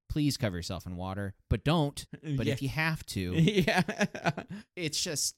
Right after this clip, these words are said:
Speaker 1: come on, man. Don't do that. It's not good for the children.
Speaker 2: <laughs> Yes.
Speaker 1: Think of the children.
Speaker 2: <laughs> Think of the children.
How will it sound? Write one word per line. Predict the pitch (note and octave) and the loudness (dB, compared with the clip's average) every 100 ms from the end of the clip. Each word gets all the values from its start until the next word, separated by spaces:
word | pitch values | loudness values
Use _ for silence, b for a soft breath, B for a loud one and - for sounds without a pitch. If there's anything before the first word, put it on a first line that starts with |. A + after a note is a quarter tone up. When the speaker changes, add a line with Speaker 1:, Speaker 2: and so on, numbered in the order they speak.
| _ - | _ -10
Speaker 1:
come | F#3+ B2+ | -6 -4
on, | F2 D#2+ D#2 | -4 -6 -6
man. | B2 D#3+ E3 E3+ E3 D3+ - | -4 -2 -2 -2 -4 -6 -10
Don't | G3+ E3+ G2 | -6 -6 -4
do | G2 | -4
that. | F#2+ A2+ C3 | -4 -4 -6
It's | C3 F#3 | -8 -8
not | C3 | -6
good | G#2 | -6
for | - | -8
the | D#2+ | -10
children. | - - C#3+ - C3 | -8 -4 -4 -6 -8
Speaker 2:
<laughs> | - | -6
Yes. | - D#3+ - - - - - | -2 -2 -4 -16 -16 -14 -4
Speaker 1:
Think | F3 | -2
of | C#3+ | -2
the | G#2+ | -4
children. | - G2+ - - E3 | -2 -2 -4 -4 -4
Speaker 2:
<laughs> | - - | -4 -4
Think | - D#3+ D#3 | -4 -4 -6
of | |
the | D3 | -6
children. | - - - - - - | -8 0 2 2 -2 -10